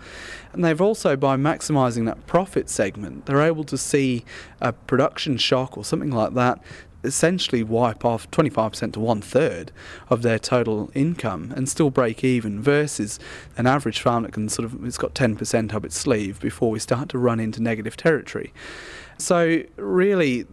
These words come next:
the risk side of things, particularly around season, the top twenty percent manager is quite calculated in terms of being pragmatic around what the season's saying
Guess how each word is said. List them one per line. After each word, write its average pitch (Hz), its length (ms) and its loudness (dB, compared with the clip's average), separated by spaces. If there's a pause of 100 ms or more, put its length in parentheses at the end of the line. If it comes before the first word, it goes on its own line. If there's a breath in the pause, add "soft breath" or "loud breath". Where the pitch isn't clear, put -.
(240)
the 156 120 4
risk 185 300 2
side 156 300 2
of 120 100 0
things, 131 300 2
particularly 139 420 0
around 110 180 0
season, 120 520 2 (340 loud breath)
the 120 100 2
top - 260 0
twenty 139 200 0
percent 113 260 -2
manager 117 400 0
is 107 100 -6
quite - 260 -4
calculated 120 800 0
in 104 160 -8
terms 113 320 -2
of 95 100 -12
being 107 220 -10 (240 loud breath)
pragmatic 131 600 2
around 117 260 2
what - 100 -2
the - 80 -10
season's 110 460 0
saying 233 460 2